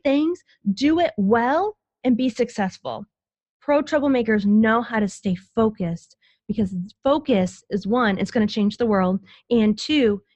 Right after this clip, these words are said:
it's what actually gets projects to move forward. Friends, I'm gonna stop there. I'm gonna read through this list of pro troublemaker attributes, and if you have your notes and your pen in front of you, I want you to write down three elements of being a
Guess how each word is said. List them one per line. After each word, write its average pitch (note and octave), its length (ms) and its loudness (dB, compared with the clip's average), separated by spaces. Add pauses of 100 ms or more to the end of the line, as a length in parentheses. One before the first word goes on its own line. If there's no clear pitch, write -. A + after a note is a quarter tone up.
it's - 120 -20
what B3 160 -4
actually C4 360 -8
gets A3 420 -2 (120)
projects F#3+ 720 -2
to A3 120 -2
move G3 240 2
forward. E3+ 520 -8 (920)
Friends, F4+ 220 2
I'm B4 80 0
gonna D#4 160 0
stop G#3+ 340 -4
there. A#3+ 120 2
I'm D4 80 2
gonna D#4 180 0
read C#4 300 -2
through B3 440 0
this A3 300 -2
list G#3 240 -2
of G3+ 100 -8
pro G3 200 -2
troublemaker F#3+ 560 -4
attributes, E3+ 680 -8
and G#3+ 80 -2
if A3+ 140 -8
you B4+ 80 -6
have D4+ 260 -2
your B3+ 140 2
notes G#3+ 600 0 (400)
and A#3+ 140 2
your A#3 100 2
pen A3+ 380 -2
in A#3+ 180 0
front A#3+ 200 -2
of A#3 120 -2
you, B3+ 220 -2
I D4+ 120 -10
want F4+ 260 -2
you C#4+ 80 -4
to A#3 60 -2
write G#3+ 240 -2
down F#3+ 420 -2 (520)
three F4 380 0
elements C4+ 480 2
of G#3+ 140 -8
being A3+ 200 0
a F#3+ 80 -4